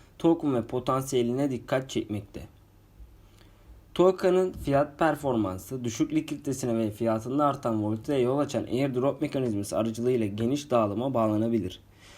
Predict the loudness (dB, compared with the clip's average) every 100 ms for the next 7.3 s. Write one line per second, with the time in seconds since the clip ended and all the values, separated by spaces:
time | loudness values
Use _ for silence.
0 | -2 4 4 4 2 2 2 4 2 0
1 | 2 2 4 2 2 2 2 2 2 2
2 | 2 2 2 2 -2 -4 -4 -2 -2 0
3 | 0 0 2 4 4 4 2 2 0 0
4 | 0 0 -4 -6 -8 -4 -4 -2 0 0
5 | -2 -4 -2 0 -2 -6 -16 -20 _ _
6 | _ _ -20 -20 -20 -6 4 4 4 0
7 | -4 -6